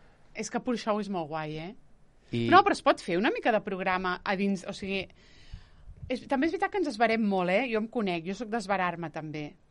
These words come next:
Speaker 1: No, perquè és veritat
Speaker 2: Però
Speaker 1: que
Speaker 2: vols
Speaker 1: ens
Speaker 2: dir
Speaker 1: conec
Speaker 2: entre cançons, vols dir esverar-te?
Speaker 1: No, però vull dir que jo, a mi em dones com carta blanca... a veure, nosaltres hem actuat junts.
Speaker 2: Sí.
Speaker 1: Llavors, a mi em dones com carta blanca de, eh, improvisa, fes el que et surt i... i,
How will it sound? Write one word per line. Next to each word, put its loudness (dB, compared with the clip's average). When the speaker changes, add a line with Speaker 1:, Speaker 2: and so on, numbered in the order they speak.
Speaker 1:
No, 6
perquè 2
és -4
veritat 2
Speaker 2:
Però 12
Speaker 1:
que 12
Speaker 2:
vols 12
Speaker 1:
ens -2
Speaker 2:
dir 8
Speaker 1:
conec 6
Speaker 2:
entre 6
cançons, 4
vols 0
dir -2
esverar-te? -2
Speaker 1:
No, 8
però 4
vull 0
dir -2
que 6
jo, 6
a 6
mi 4
em 4
dones 0
com -2
carta 0
blanca... 2
a -12
veure, 4
nosaltres -2
hem -2
actuat -2
junts. -2
Speaker 2:
Sí. 4
Speaker 1:
Llavors, 6
a 6
mi 2
em 2
dones 2
com 0
carta 2
blanca 2
de, 6
eh, -4
improvisa, 4
fes -2
el -4
que 2
et -14
surt -4
i... -2
i, -6